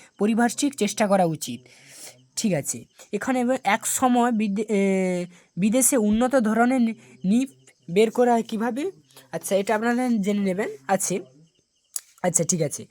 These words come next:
দুই দশমিক চারের প্রশ্ন, বাংলাকে, বাংলায় কী দেখে কারক নির্ধারণ করব?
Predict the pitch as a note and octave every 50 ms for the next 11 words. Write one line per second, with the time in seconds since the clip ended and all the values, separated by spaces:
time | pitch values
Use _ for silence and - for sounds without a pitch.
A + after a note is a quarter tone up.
0 | - - - - _ - F3+ A#3 A3+ B3+ B3 - C4 C4 C4 - - G#3 G3 F#3
1 | E3+ - D#3 D3 - - C3+ D#3+ C4 - _ - - - - - - D#3+ D#3+ G3
2 | G#3+ A#3 B3 C4 B3+ B3+ B3+ B3 A#3 A3+ A#3 G3 F#3+ G#3 A3+ A#3+ B3 A#3+ A3+ B3
3 | B3 - - A#3+ B3 B3+ C4 G#3+ G#3 A3+ A3 - C4 - - G#3 G#3+ A3 A3 G#3+
4 | A3 G#3+ G3 G#3 A3 G#3+ - G3 F#3 G3 F3+ G3+ B3+ G4